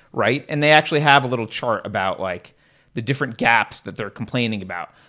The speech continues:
right? So if you look, like, oh, uh, <laughs> there's not much of a gap in voting when they're all allowed to vote. That's nice. But, like, heads of government,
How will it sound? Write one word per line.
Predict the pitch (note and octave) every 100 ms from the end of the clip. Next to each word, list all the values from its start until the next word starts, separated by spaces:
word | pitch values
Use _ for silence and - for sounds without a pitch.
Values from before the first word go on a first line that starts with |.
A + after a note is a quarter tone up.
| _
right? | A2+ A2+ B2
So | - B2+
if | C3
you | C#3
look, | D#3 D#3 C3 - - _ _ _ -
like, | A#2+ B2
oh, | A3 G3+ D#3 A#2 G#2+ - _ _ _ _ -
uh, | C3+ B2 A#2 A#2 - - - C3+
<laughs> | _ _ _ -
there's | F#3+
not | A#3+ A#3
much | A3 F#3+
of |
a | E3
gap | G3 G3+
in | E3 C#3+
voting | B3 F#3 E3+ D3
when | C3
they're | B2 A#2
all | B2 C3+ B2
allowed | A#2 A2
to | G#2
vote. | C3 F#3 F#3
That's | G3+ -
nice. | C3 D3 D#3 - _ _ -
But, | D#3 D3+ D3
like, | C#3+ C#3 - -
heads | - E3+ D#3
of | F3+ E3
government, | C#4 A3+ G3 F#3+